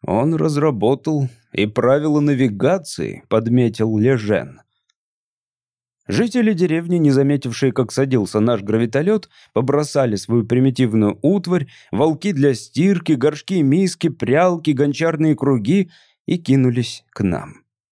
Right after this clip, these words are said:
Все были одеты так же просто, как Миерна. Несмотря на крупные головы, не выглядевшие, однако, безобразно большими,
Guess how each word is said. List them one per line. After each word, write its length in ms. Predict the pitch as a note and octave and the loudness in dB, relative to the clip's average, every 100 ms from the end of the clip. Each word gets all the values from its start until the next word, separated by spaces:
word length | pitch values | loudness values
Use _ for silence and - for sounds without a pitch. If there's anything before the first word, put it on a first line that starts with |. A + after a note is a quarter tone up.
| _ _ | _ _
Все 300 | - E3 A3 | -6 0 0
были 260 | F3+ D#3 D3 | 2 2 2
одеты 520 | C3 G#2+ C3+ F3+ E3+ | 2 2 0 0 -4
так 280 | E3 C3 B2+ | 0 0 0
же 140 | C#3 | -4
просто, 420 | B2+ A2+ A#2 - | -2 -2 -2 -4
как 260 | A#2 A2 - | -4 -4 0
Миерна. 800 | A#2 A2+ F2+ B1+ - - - - _ _ - | 0 0 -2 -6 -8 -16 -18 -18 _ _ -2
Несмотря 540 | G#2 B2+ C#3+ C3+ C#3 | 0 2 0 0 2
на 140 | C#3 C3 | 0 0
крупные 500 | C#3+ D3 - C3+ B2+ | 0 0 2 0 0
головы, 560 | C3 A3+ D3+ G#2+ G2 - - - | 0 2 2 2 0 -4 -20 -4
не 140 | E3 | 0
выглядевшие, 680 | G3 F3+ A2+ A#2 A#2 A2 B2 | 2 0 0 0 -2 0 0
однако, 380 | B2+ B2+ C3 B2 | 2 0 -2 -2
безобразно 600 | A#2 B2+ D3+ C#3+ A2 G2+ | 0 0 2 2 0 0
большими, 560 | A#2 D3 D3 A3 G#3 | -2 -2 -2 0 2